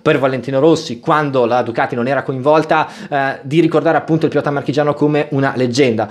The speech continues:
di questo sport. Dunque è giusto celebrarne il tributo per quello che è stato in pista, eh, ed è giusto anche dire cosa ne pensi effettivamente del ritiro, un ritiro condivisibile che arriverà, ricordiamolo, al termine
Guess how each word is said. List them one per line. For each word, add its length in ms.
di 80
questo 200
sport. 340
Dunque 280
è 20
giusto 500
celebrarne 640
il 120
tributo 420
per 200
quello 200
che 80
è 40
stato 380
in 220
pista, 500
eh, 300
ed 120
è 40
giusto 320
anche 300
dire 420
cosa 180
ne 100
pensi 300
effettivamente 320
del 120
ritiro, 340
un 100
ritiro 480
condivisibile 920
che 220
arriverà, 760
ricordiamolo, 720
al 200
termine 440